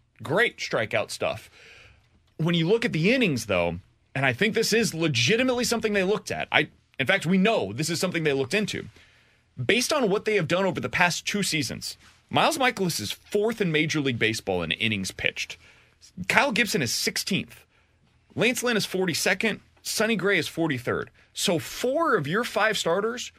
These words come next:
rank in the top forty-five over the last two seasons in innings pitched.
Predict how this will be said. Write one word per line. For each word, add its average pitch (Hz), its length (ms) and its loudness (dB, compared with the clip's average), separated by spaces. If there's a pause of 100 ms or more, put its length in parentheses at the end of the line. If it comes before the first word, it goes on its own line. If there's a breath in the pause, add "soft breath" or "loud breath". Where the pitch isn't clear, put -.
(140)
rank 220 320 2
in 196 100 0
the 147 80 2
top - 380 2
forty-five 277 1200 -2
over 185 240 -2
the 156 80 -2
last 185 400 0
two 247 220 -4
seasons 165 760 -2 (320 loud breath)
in 165 160 2
innings 170 320 0
pitched. - 420 -2